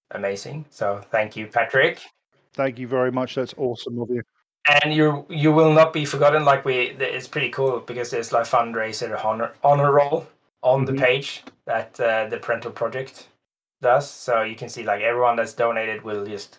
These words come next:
Speaker 1: keep rolling <laughs> a-, across there. So, yeah, just keep, keep on donating, guys. It's, like, it's amazing. And I think that if we keep,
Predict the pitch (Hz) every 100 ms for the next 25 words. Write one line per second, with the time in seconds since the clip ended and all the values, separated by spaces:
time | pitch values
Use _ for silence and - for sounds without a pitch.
0 | _ 120 117 - 117 113 117 113 113 -
1 | - 110 - 117 - 117 113 117 - -
2 | _ _ _ _ _ _ - 117 110 101
3 | - 139 139 143 - 202 208 - 202 190
4 | 160 147 165 151 113 107 104 101 117 -
5 | - - - - _ - 120 110 123 120
6 | 107 107 123 131 139 135 117 117 127 120
7 | 147 139